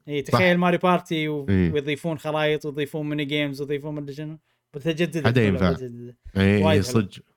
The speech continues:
Speaker 2: مم. عندنا صديقنا فاتا توايلايت يقول: "يعطيكم العافية، أمنيتي يعرضون عرض لزلدة وتمشي الأمور طيبة. ألا وفجأة يصير شيء في لينك ويتغير الجرافيكس ويصير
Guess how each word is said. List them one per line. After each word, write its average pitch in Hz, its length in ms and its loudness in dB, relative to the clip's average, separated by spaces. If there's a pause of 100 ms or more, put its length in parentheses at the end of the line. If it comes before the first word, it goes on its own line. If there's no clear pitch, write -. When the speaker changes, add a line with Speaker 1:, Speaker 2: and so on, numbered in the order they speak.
(600)
Speaker 2:
مم. 98 400 2 (920)
عندنا 240 680 4
صديقنا 196 800 4
فاتا 190 520 0
توايلايت 175 760 2
يقول: 196 420 6
"يعطيكم 165 340 4
العافية، 151 500 2
أمنيتي 190 420 4
يعرضون 151 460 4
عرض 143 340 4
لزلدة 123 840 4
وتمشي 170 680 4
الأمور 117 460 6
طيبة. 104 420 2 (640)
ألا 107 220 6
وفجأة 98 500 4
يصير 117 400 4
شيء 156 360 4
في 147 220 2
لينك 151 360 2
ويتغير 143 580 4
الجرافيكس 151 640 4
ويصير 185 800 4